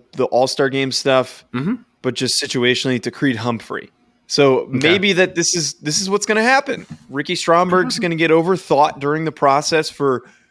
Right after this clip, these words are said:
Speaker 1: some stupid reason.
Speaker 2: Mm-hmm.
Speaker 1: It's a waste of our time to try and figure out what that stupid reason is.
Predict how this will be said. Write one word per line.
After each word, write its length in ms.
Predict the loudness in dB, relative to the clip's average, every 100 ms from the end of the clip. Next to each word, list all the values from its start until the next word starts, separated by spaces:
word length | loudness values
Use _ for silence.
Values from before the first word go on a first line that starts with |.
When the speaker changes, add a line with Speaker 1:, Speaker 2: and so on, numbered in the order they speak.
| -6
Speaker 1:
some 260 | 0 0 0
stupid 460 | 0 0 2 0
reason. 480 | 0 -2 -2 -4 -6 _
Speaker 2:
Mm-hmm. 200 | -4 -4 -6 _ _ _ _ _
Speaker 1:
It's 200 | -4 -2
a 60 | 0
waste 320 | 2 2 2
of 100 | 0
our 100 | 0
time 300 | 0 0 0
to 60 | -2
try 160 | -2
and 100 | -4
figure 260 | -2 0 2
out 140 | 2
what 160 | 2 0
that 180 | -2 -4
stupid 360 | -6 -6 -4
reason 320 | -4 -4 -4 0
is. 320 | 0 -2